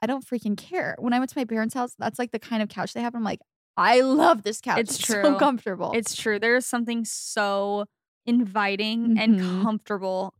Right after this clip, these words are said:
Speaker 2: about just a, a, a couch that has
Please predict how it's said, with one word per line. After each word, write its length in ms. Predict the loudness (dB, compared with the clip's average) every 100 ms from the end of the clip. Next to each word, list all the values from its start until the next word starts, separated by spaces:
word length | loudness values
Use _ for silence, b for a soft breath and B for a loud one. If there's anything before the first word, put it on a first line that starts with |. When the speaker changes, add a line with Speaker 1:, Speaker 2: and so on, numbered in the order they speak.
| -10
Speaker 2:
about 520 | -6 -4 -2 -2 -4 -16
just 720 | -14 -12 -8 -8 -8 -12 -18 _ _ _ _
a, 100 | -12 -12 _ -6
a, 140 | -6 -4
a 100 | -6
couch 420 | -4 0 0 0 -2
that 140 | -2
has 420 | 0 -2 -2 -10